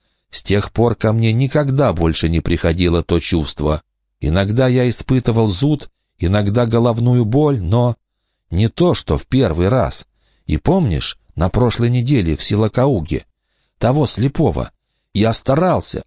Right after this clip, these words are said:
очень сильно, папа, но я не смог вернуть ему зрение. А ещё там были другие,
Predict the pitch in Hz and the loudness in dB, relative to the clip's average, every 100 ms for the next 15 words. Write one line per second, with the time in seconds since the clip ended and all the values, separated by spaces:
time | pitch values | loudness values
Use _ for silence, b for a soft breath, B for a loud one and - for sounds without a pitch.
0 | - 185 165 - 107 - 147 92 78 73 | -2 0 0 -2 -4 -2 -2 0 -2 0
1 | 131 101 62 - _ _ 78 107 139 156 | 0 0 -4 -10 _ _ -2 0 2 0
2 | - 165 180 82 98 107 120 - 95 110 | 0 0 0 0 0 2 0 0 0 0
3 | 98 143 110 67 60 - _ _ _ _ | 0 0 0 -2 -6 -12 _ _ _ _
4 | 69 98 - 170 156 151 131 156 147 139 | -2 0 0 0 0 0 2 2 2 2
5 | 143 139 190 98 64 | 2 0 0 0 -2